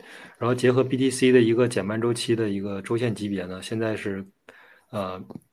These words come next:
K 线呢是已经连续四周突破了二十日均线啊，基本上是可以确认的进入到了牛市的这个初期。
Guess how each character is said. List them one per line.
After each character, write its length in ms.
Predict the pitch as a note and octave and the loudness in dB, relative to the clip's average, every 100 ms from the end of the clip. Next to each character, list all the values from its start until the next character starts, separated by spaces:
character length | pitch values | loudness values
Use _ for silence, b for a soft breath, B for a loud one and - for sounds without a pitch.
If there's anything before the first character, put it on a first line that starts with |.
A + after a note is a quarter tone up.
| _ - | _ -10
K 220 | - C3+ | 2 4
线 180 | C3+ B2+ | 4 2
呢 80 | G#2 | 0
是 100 | A2 | -2
已 40 | |
经 180 | G2 G2+ | -2 -4
连 180 | F#2+ G2 | -4 -4
续 120 | A#2+ | -6
四 180 | A#2+ A#2 | -2 -2
周 160 | G#2 | -2
突 260 | G2+ - A2 | -6 -4 -4
破 200 | G#2+ A2+ | -2 -6
了 100 | G2 | -6
二 220 | F#2+ A2+ G2 | -6 -8 -8
十 200 | - G2 | -10 -8
日 180 | G2 | -8
均 180 | F#2 A2+ | -8 -10
线 220 | A2+ A2+ F#2+ | -8 -10 -10
啊， 160 | G#2 F#2+ | -10 -8
基 140 | - | -2
本 100 | C3+ | 0
上 140 | A2 A2 | 0 -2
是 80 | |
可 120 | G#2+ A#2+ | -2 -2
以 240 | G2 - - | -2 -6 -14
确 240 | - - A2+ | -8 -2 0
认 180 | A#2 | 0
的 100 | G2 F2+ | -4 -8
进 200 | - A2 | -8 -6
入 140 | G2+ | -6
到 140 | G2 F#2+ | -6 -8
了 100 | F2+ | -10
牛 180 | F2+ | -12
市 220 | G2 - G2 | -12 -10 -8
的 100 | F2+ | -10
这 140 | F#2 | -12
个 100 | F#2 | -14
初 180 | - - | -14 -10
期。 340 | G2 G#2 G2 | -10 -8 -10